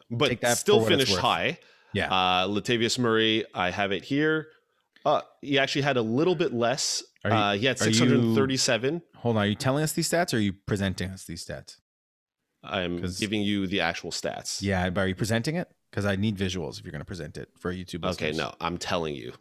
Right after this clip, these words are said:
Speaker 2: Ah,
Speaker 1: Thanks,
Speaker 2: okay.
Speaker 1: Dave,
Speaker 2: Okay.
Speaker 1: for clearing that up for our listeners. <laughs> Um, so, yeah, he had six hundred thirty-seven rushing yards, five touchdowns. So he had a little bit less rushing yards, but one more touchdown.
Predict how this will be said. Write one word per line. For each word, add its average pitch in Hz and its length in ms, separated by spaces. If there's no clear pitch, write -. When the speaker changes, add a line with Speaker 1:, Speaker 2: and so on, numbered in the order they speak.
Speaker 2:
Ah, 92 240
Speaker 1:
Thanks, 80 220
Speaker 2:
okay. 50 140
Speaker 1:
Dave, - 360
Speaker 2:
Okay. - 220
Speaker 1:
for - 180
clearing 80 300
that 76 140
up 76 100
for 82 160
our 71 100
listeners. 73 440
<laughs> - 180
Um, 98 640
so, 147 200
yeah, 120 200
he 139 200
had 135 260
six 156 220
hundred 151 300
thirty-seven 147 1080
rushing 120 380
yards, 117 340
five 170 440
touchdowns. 110 600
So 117 120
he 101 100
had 101 100
a 101 60
little 151 220
bit 196 180
less 165 580
rushing 120 340
yards, 117 380
but 98 180
one 113 180
more 117 120
touchdown. 131 480